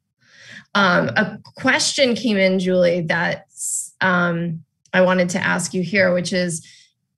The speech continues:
pre-covid, did you see more sales in person or online? And what did the shift look like during post-covid?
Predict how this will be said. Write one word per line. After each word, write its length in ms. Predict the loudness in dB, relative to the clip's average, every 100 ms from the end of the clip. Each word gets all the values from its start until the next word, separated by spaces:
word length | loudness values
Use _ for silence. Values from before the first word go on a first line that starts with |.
| _
pre-covid, 960 | -4 0 0 0 0 0 2 2 2 0
did 180 | -2
you 100 | -2
see 260 | -2 -2 -2
more 280 | 2 2 2
sales 520 | 0 0 0 0 -2
in 260 | -4 -4 -2
person 500 | -2 -2 -2 -4 -6
or 160 | -6 -4
online? 500 | -2 -2 0 0 -2
And 220 | -2 0
what 240 | 0 -2 -2
did 140 | -2
the 80 | 0
shift 440 | -2 0 -2 -4
look 280 | -4 -4 -2
like 280 | -2 0 -2
during 380 | -4 -4 -4 -4
post-covid? 720 | -2 -2 -4 -4 -2 -2 -4